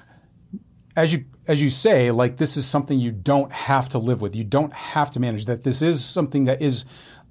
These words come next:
literally curable, but it's, it's a hard thing for people to really get because they've, they've experienced things already that haven't led them to that resolution that they're looking for. So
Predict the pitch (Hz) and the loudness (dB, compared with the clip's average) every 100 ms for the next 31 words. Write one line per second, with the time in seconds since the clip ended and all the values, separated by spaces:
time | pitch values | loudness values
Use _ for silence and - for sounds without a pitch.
0 | - 147 180 151 110 - 185 110 104 101 | -2 2 4 2 0 2 2 2 0 -2
1 | - - - - - - _ 139 139 - | -8 -20 -20 -20 -20 -20 _ 0 2 0
2 | - 165 156 - 202 196 180 156 127 147 | -2 -2 -2 2 2 2 0 -2 -2 0
3 | 139 120 127 113 143 - 131 - 240 175 | 0 0 0 2 0 0 -2 2 2 4
4 | 147 127 110 - _ 135 131 131 - 165 | 2 0 -2 -16 _ 0 2 0 0 2
5 | 165 143 131 127 - 135 127 123 117 107 | 2 4 2 0 -2 0 2 2 2 2
6 | 156 131 110 110 127 143 127 120 127 117 | 2 2 0 -2 -2 0 0 0 -2 -2
7 | 117 113 117 117 120 113 113 113 110 101 | -2 0 0 0 -2 -2 -2 -4 -4 -4
8 | 107 120 131 120 - 107 123 - 143 135 | -4 -4 -2 -4 -4 -6 -2 2 2 0